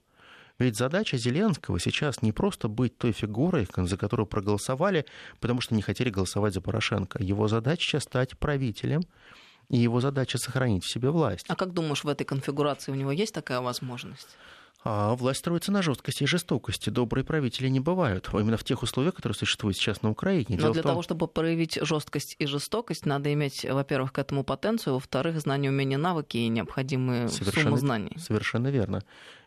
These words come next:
Speaker 1: И очень важно иметь тот пул мудрецов, про который говорил, а, Макиавелли,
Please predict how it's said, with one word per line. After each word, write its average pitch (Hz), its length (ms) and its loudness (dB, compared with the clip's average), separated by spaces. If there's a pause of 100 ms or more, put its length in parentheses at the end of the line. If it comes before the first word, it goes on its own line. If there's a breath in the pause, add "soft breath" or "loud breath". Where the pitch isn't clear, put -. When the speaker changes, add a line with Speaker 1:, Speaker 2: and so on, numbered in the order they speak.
(100)
Speaker 1:
И 107 340 4 (140)
очень 135 400 0
важно 131 520 -2
иметь 123 460 2 (140)
тот 123 300 0
пул 127 200 2
мудрецов, 113 560 2
про - 140 -4
который 98 320 -2
говорил, 104 540 2
а, 101 280 2
Макиавелли, 107 600 0